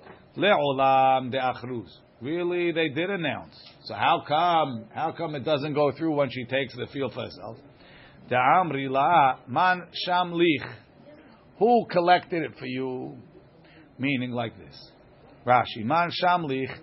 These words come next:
"Mimi kibalt mechira zu?" Who did you buy it from? "Lo mi beti, velo mi yetomim. Lefikach lo yatsa karka mershut hayetomim."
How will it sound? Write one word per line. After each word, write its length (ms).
"Mimi 640
kibalt 540
mechira 600
zu?" 500
Who 120
did 140
you 80
buy 220
it 180
from? 260
"Lo 200
mi 160
beti, 500
velo 280
mi 240
yetomim. 480
Lefikach 960
lo 120
yatsa 400
karka 440
mershut 480
hayetomim." 840